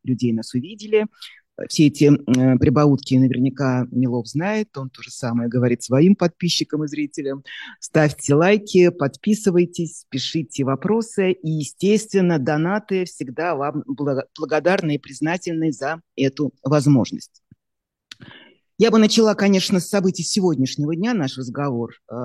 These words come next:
Володь. Во-первых, вот буквально за несколько минут до нашего эфира очередное кадровое изменение произошло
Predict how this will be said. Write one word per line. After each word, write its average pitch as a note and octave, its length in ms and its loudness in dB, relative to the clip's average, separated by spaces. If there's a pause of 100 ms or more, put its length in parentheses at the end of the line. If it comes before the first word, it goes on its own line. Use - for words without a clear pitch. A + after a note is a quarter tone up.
(720)
Володь. B2+ 600 0
Во-первых, D#3+ 600 2
вот D#3+ 80 0
буквально D3+ 720 4
за D3 120 4
несколько D#3 380 2
минут D3+ 300 0
до C3 120 -6
нашего C3 400 -8
эфира F#3 460 0 (360)
очередное E3+ 640 0
кадровое D3+ 640 -2
изменение D3 720 2
произошло B2+ 880 -4